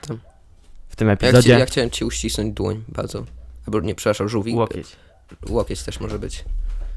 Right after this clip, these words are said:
Speaker 1: Bo, y, wreszcie nagrywamy razem w studiu.
Speaker 2: Tak.
Speaker 1: E, profesjonalnym.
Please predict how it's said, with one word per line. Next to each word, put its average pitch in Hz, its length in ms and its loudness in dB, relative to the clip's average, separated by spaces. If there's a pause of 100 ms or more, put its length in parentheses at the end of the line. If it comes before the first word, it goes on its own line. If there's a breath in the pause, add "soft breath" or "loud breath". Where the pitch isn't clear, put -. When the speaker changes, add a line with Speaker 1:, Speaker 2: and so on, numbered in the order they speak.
(800 soft breath)
Speaker 1:
Bo, 120 500 4
y, 104 440 2
wreszcie 127 460 0
nagrywamy 123 560 0
razem 120 320 -2
w - 40 -8
studiu. 110 500 0 (140)
Speaker 2:
Tak. - 300 0 (480 soft breath)
Speaker 1:
E, 110 220 0
profesjonalnym. 110 840 -2